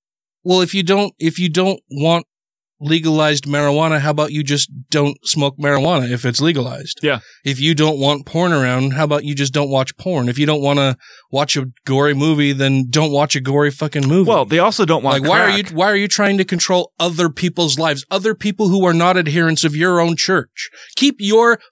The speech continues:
Speaker 1: fucking nose in your fucking business, in your fucking church.
Speaker 2: But they, they also don't wanna, w-, don't want legalized crack.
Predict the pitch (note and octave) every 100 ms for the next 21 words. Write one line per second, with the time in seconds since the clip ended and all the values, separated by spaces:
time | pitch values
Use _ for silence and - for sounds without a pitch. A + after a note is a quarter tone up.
0 | - - C4 - C#4 C4 A#3+ A#3+ F#3 C#3
1 | C#3 D3+ - _ _ _ _ _ _ _
2 | F#3 F#3 E3 D3 G3+ A#3 A3 A#3 A3 A3
3 | G3+ G#3 E3+ E3 - D#3+ D#3+ E3 F#3 F3+
4 | - F3+ F3 D#3+ - D#3+ - - - D#3+
5 | C3 D3 C#3+ D3+ D3 F#3 G#3+ G3 D#3+ E3
6 | C3+ _ - C3 B2 C#3+ C3+ C3 C#3 C3+
7 | B2+ A2 G#2 - A#2+ F2+